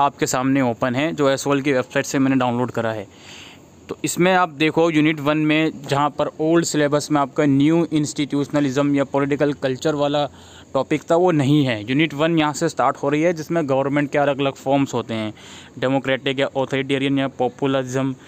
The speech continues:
टोटल-, टोटल-, totalitarian या unitary and फेडरल system। और unit two, three और four, as I said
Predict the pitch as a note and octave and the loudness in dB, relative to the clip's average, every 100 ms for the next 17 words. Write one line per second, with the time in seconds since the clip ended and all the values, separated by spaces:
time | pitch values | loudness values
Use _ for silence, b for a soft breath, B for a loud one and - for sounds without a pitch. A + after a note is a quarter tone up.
0 | B B B C3 B2+ C#3 C#3 - C3+ B2+ | B B B -4 0 2 0 -2 -6 -2
1 | C#3 C3+ C3+ C3+ D3 C#3 C#3+ C#3+ - C#3+ | -4 -4 -4 -2 0 0 2 0 -2 -4
2 | C#3 D3 - A#2+ C#3 C#3+ - D#3+ E3 - | 0 0 -2 -2 0 0 -2 0 0 2
3 | D3+ - B2+ B2+ C#3 - A#2 - G#2 G2+ | -2 0 -2 0 -2 -2 -8 -8 -12 -12
4 | B B B B - - - C3+ C#3+ C#3+ | B B B B -20 -20 -6 -2 0 2
5 | D#3+ D#3+ - D#3 E3 F3 - - D3+ D#3+ | 0 0 0 4 6 4 2 -2 2 4
6 | D#3 - D3+ D#3+ C#3+ C#3+ D3+ - | 2 2 0 0 0 2 0 0